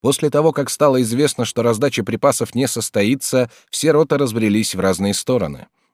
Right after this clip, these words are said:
И тут, присмотревшись внимательнее к окружающему, он убедился, что некоторые части постоянно нуждались во всём, тогда как у других всего было в волю — что зависело от предусмотрительности и ловкости капрала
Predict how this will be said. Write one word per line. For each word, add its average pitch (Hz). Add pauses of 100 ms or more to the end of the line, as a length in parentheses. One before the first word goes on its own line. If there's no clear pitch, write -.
И 101
тут, 123 (200)
присмотревшись 139
внимательнее 113
к -
окружающему, 117 (260)
он 123
убедился, 143
что 123
некоторые 120
части 127
постоянно 113
нуждались 110
во 98
всём, 135 (240)
тогда 120
как 147
у 147
других 139
всего 123
было 135
в 123
волю — 123 (300)
что -
зависело 131
от 95
предусмотрительности 101
и 98
ловкости 95
капрала 107